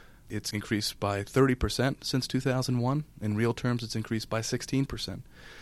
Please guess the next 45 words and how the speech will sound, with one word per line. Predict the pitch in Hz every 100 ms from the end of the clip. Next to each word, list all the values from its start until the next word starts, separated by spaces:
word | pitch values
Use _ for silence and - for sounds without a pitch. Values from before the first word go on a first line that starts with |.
| - -
There's | 113 110
a |
lot | 117 123 123
of | 107
bluster | 110 120 - 139 147
from | - 120 110 107
U | 104 107
S | 104 107
manufacturing | 107 104 117 113 - 117 110
industries | 113 - 120 117
about | 110 107 107
the | -
adverse | 107 107 104 104 -
impact | 110 110 110 113 -
of | 101 - -
imports | 120 131 107 -
from | 107
China | - 107 113 -
on | 110 110 107 104 117
U | 104
S | 104 104
manufacturing | 107 101 110 107 104
industries, | 123 - 135
but | 131
the | -
fact | - 139 139 110
is | 110 113
that | 104 104
U | 110 120
S | 120
manufacturing | 113 107 123 117 - 104
output | 98 - -
has | 110 104
actually | 110 - 107
increased | 120 117 151 143 - - - - - -
by | 107 104
eighteen | 101 120 - 131 127
percent | 123 - 131 -
since | - 104
China | - 107 107
joined | 110 107 107 104
the | 104
W | 104 101 104
T | 98 107
O. | 131